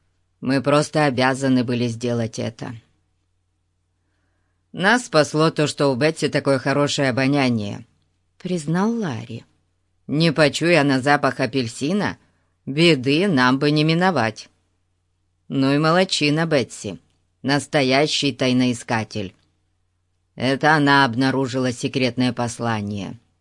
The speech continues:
Бетси просияла, довольная похвалой. «Вот видите, неспроста я беспокоилась за Фати», — сказала она.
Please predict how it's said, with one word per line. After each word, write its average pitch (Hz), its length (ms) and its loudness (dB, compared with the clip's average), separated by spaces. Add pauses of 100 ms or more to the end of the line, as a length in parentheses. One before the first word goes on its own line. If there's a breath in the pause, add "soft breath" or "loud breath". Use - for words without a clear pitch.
(800)
Бетси 247 680 0
просияла, 170 1000 0
довольная 147 720 0
похвалой. 131 880 -6 (1120)
«Вот 381 320 2
видите, 302 680 2 (540)
неспроста 381 600 2
я 480 240 6
беспокоилась 359 720 2
за 302 140 2
Фати», — 220 580 -4 (420)
сказала 160 800 -2
она. 170 460 -4